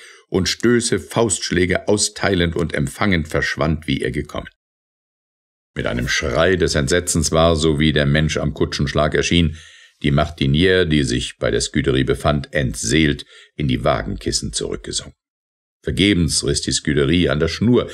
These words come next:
rief dem Kutscher zu, der, wie vom bösen Geiste getrieben, peitschte auf die Pferde los,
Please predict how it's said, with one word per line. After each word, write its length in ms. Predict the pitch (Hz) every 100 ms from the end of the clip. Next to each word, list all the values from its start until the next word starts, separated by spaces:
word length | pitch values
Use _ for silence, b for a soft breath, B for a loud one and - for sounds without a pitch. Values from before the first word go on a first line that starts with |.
| B -
rief 200 | 76 71
dem 180 | 82 78
Kutscher 400 | 135 131 87 71
zu, 280 | - 92
der, 360 | 78 80 78 71
wie 120 | 82 78
vom 180 | 90
bösen 360 | 71 101 87 87
Geiste 340 | 87 110 -
getrieben, 500 | 85 85 87 110 80 71 B -
peitschte 400 | 104 - - 85
auf 120 | 85
die 100 | 85
Pferde 320 | - 92 90
los, 420 | 80 101 110 -